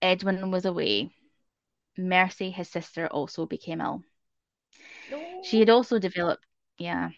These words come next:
Speaker 1: she had also developed T B. Her symptoms progressed much faster than Edwin. Um, this could have been the result as, as both of them, uh, that they'd caught it years and years before when their mother died. However, they had been asymptomatic.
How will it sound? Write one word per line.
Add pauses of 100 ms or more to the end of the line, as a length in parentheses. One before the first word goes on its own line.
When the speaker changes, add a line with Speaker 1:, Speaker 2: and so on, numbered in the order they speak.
(280)
Speaker 1:
she
had
also
developed (100)
T
B. (920)
Her
symptoms (420)
progressed (100)
much
faster
than
Edwin. (720)
Um,
this
could
have
been
the
result (320)
as,
as
both
of
them,
uh,
that
they'd
caught
it
years
and
years
before
when
their
mother
died. (220)
However,
they
had
been (180)
asymptomatic.